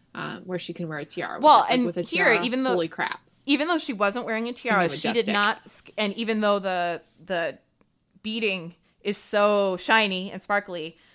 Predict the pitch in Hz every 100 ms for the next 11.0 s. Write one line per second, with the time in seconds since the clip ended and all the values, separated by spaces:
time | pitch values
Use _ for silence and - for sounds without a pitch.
0 | _ _ _ _ _ - - 277 269 226
1 | 233 247 - 240 247 220 196 165 196 175
2 | 156 202 185 - 240 262 202 180 180 185
3 | 185 185 - 226 214 - 202 185 175 165
4 | - _ _ _ - 208 269 262 240 202
5 | - 233 226 202 185 - 190 175 180 185
6 | 175 - 196 175 175 202 _ _ _ -
7 | 190 214 214 214 - 202 185 175 180 170
8 | 160 196 185 190 175 190 185 190 180 170
9 | - 190 180 175 185 190 165 202 170 170
10 | 175 175 - 190 185 - 156 151 170